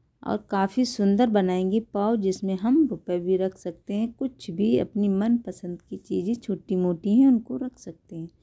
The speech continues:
देखिए, एक पीस में हमारी जिप लग गई है, अटैच कर लिए। इसी तरह से दूसरे वाले को भी हम अटैच करेंगे। इस तरह से इस पर भी हम एक सिंगल सिलाई पहले लगाएंगे।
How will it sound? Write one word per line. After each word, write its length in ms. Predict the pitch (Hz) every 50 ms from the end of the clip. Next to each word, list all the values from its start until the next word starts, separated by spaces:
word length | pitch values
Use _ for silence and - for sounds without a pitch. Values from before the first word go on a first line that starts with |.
| _ _ _ _ _ _ _ _
देखिए, 540 | 202 185 180 - - 220 254 285 311 320 - _ _ _ -
एक 280 | 185 190 202 208 - _ _ _ _ _ _ _
पीस 260 | 202 196 185 - 202
में 140 | 196 208 214
हमारी 440 | 208 196 185 185 185 220 262 294 285 - _ _ - - _ _ _ _
जिप 180 | 170 170 190 - -
लग 280 | 196 190 190 185 185
गई 160 | 180 214 226 240
है, 220 | 262 285 277 247
अटैच 320 | 254 - - 180 175 180
कर 220 | - _ 190 180 175
लिए। 300 | 180 190 214 247 277 262
इसी 240 | 214 - - - 165
तरह 280 | - - 170 175 175
से 240 | 180 - - 262 - - - _
दूसरे 400 | - 170 170 165 - - 180 185
वाले 260 | 180 180 175 175 180
को 200 | 180 - _ -
भी 160 | 175 175 208 233
हम 180 | 247 254 302 -
अटैच 380 | - - - _ 190 175 175 -
करेंगे। 540 | _ - 180 165 180 180 180 185 214 269 415 - _ _ _ _ _ _ _ _ _ _ _
इस 220 | - 214 208 - _
तरह 220 | 202 185 190 190
से 240 | 185 - - 277 392 440 - - _ _ _ _ _ _ _ _ _ _ _ _
इस 120 | 185 170
पर 240 | - _ - 185 170
भी 140 | 170 180 202
हम 260 | 202 190 202 196 190
एक 200 | 202 226 254 254
सिंगल 380 | - - - 185 185 180 196 202
सिलाई 360 | 196 - - 185 190 196 214
पहले 340 | 214 - 208 202 196 202 208
लगाएंगे। 640 | 202 202 190 185 190 190 196 202 214 240 302 427 -